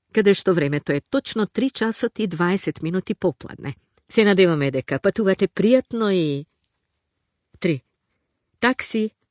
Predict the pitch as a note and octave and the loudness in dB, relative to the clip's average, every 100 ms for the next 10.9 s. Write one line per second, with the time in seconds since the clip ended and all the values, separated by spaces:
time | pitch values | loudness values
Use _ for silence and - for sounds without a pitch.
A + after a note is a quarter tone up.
0 | _ _ _ _ _ D#3+ C#3+ G#3+ C4 B3+ | _ _ _ _ _ 0 4 6 6 4
1 | E3+ - - C#3+ G#3 _ _ _ _ _ | 2 0 -4 -4 -6 _ _ _ _ _
2 | _ _ _ - C#4 C#4 - C#4+ C#4 A#3+ | _ _ _ -2 4 4 6 4 8 8
3 | A#3 F#3 C3 B2 A#2+ E2+ D3+ F#3+ - _ | 8 4 0 -4 -6 -8 -8 -10 -14 _
4 | _ _ _ _ _ - E3 G3+ B3+ G#3 | _ _ _ _ _ -2 2 4 6 4
5 | F3+ F#3 - _ B2+ F3+ F#3+ B2 - - | 2 -2 -8 _ -2 0 0 -2 -8 -20
6 | _ _ _ _ _ _ _ _ _ _ | _ _ _ _ _ _ _ _ _ _
7 | F3+ D#3+ A#2 A2+ - _ _ _ _ _ | -2 -2 -6 -10 -14 _ _ _ _ _
8 | _ _ _ F3 G#3+ A#3 E3+ D3 D3 - | _ _ _ 2 4 4 2 -2 -4 -12
9 | _ D#3+ F3+ G3+ B2 - - _ _ _ | _ -2 2 0 -2 -10 -20 _ _ _
10 | _ _ _ _ - E3 A3 G3+ - | _ _ _ _ -8 -2 0 0 -4